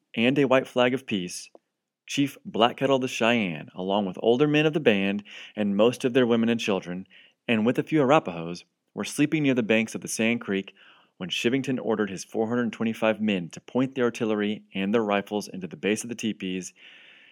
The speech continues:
and to subsequently open fire. Two of his officers,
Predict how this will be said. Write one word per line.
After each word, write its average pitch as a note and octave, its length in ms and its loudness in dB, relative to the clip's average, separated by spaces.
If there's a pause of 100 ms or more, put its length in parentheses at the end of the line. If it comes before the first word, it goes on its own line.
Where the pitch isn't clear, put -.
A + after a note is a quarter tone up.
(200)
and F#2 140 -4
to G#2 120 -4
subsequently G2 720 -4
open E2+ 280 -10
fire. - 380 -10 (1160)
Two C3+ 200 6
of C3+ 100 6
his B2+ 100 0
officers, A2+ 600 2